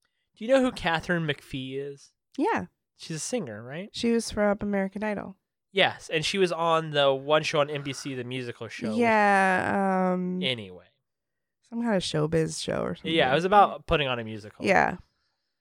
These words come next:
Speaker 1: Catherine McPhee is pregnant and expecting first child with David Foster.
Speaker 2: Okay.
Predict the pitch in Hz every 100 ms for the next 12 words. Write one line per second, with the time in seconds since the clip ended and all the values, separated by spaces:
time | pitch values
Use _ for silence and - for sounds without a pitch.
0 | _ _ - 294 302 285 254 240 - 240
1 | 190 - - 190 143 117 - 135 - -
2 | 151 - 143 - 180 - 214 180 131 127
3 | 135 135 143 - 143 135 - 101 95 -
4 | _ _ _ _ 208 185 -